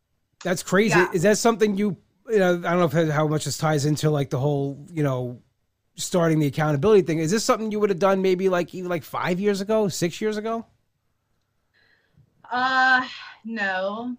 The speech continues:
Speaker 2: probably not taking <laughs> a huge risk like this. Absolutely not. I mean, I left my nine-to-five to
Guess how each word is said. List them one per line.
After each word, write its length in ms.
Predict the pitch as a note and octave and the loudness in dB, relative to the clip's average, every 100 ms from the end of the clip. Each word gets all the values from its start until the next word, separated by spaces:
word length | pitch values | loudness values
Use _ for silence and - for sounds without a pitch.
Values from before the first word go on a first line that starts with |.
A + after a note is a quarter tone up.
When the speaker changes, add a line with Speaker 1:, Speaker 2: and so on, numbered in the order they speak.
| _ | _
Speaker 2:
probably 440 | A3+ A3+ A3+ A3+ | 0 0 0 0
not 400 | G#3 F#3+ A#3 - | 4 4 4 0
taking 720 | - A#3+ A#3+ B3 A3+ A#3 C4+ | -4 -4 -2 0 0 2 2
<laughs> 320 | C#4+ - - | 2 -2 0
a 100 | A#3 | 2
huge 380 | A#3+ B3 A#3 G#3 | 2 -2 -4 -6
risk 420 | G3+ G3+ C4 - | -6 -4 -6 -8
like 320 | G#3 G3 G3 - | -4 -4 -4 -2
this. 260 | F#3+ G#3 G3+ | 0 0 0
Absolutely 560 | F#3 - G3 F#3 F#3 | 0 0 -10 -14 -10
not. 320 | F3 D#3+ D3 E3 | 0 2 4 2
I 60 | |
mean, 240 | G#3 G#3 G3 - | 2 2 2 4
I 220 | A3 A#3+ | 6 6
left 360 | A3+ A3 A3 - _ _ | 6 4 2 -6 _ _
my 180 | G3 G#3 | -6 -4
nine-to-five 920 | G3+ G3+ A#3 B3+ A3+ F#3+ F3+ F#3+ A#3+ B3+ _ _ _ _ - | -2 -2 -4 -6 0 4 4 2 -4 -14 _ _ _ _ -12
to 540 | A#3 G#3 G3 F#3+ F#3+ | -6 -4 -4 -6 -10